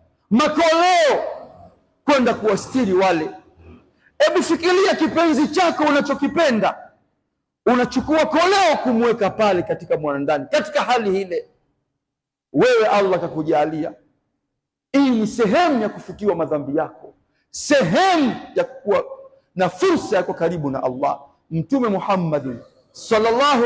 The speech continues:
alayhi wasallam anasema, "Innamal ibra bil khawatim."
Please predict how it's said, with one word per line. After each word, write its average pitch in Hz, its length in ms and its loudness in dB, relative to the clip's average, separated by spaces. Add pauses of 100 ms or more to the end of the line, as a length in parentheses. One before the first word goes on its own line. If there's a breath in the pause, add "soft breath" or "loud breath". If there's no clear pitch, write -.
(120)
alayhi 247 340 2
wasallam 247 520 0
anasema, 226 580 -2 (380)
"Innamal 170 600 0
ibra 147 240 -2
bil 127 140 -8
khawatim." - 500 -10